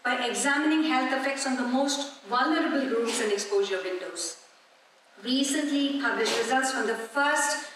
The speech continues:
cohort studies establishing the exposure response on pregnant women for birth weight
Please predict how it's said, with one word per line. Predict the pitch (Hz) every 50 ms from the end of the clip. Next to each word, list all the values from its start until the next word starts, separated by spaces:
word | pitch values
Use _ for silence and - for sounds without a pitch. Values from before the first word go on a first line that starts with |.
| - - - -
cohort | - 320 330 - - - - -
studies | - - - 240 226 240 262 302 311 302 - - - - - - -
establishing | 240 - - 285 262 262 269 285 - - 294 285
the | 254 233
exposure | - - - 269 262 254 254 220
response | 220 220 - - 240 233 220 233
on | 226 202 -
pregnant | - 277 277 294 285 311 311 285 254
women | 262 - 247 240 -
for | - 233 196
birth | - 220 220 254 262 240 240 -
weight | 220 214 269 294 320 -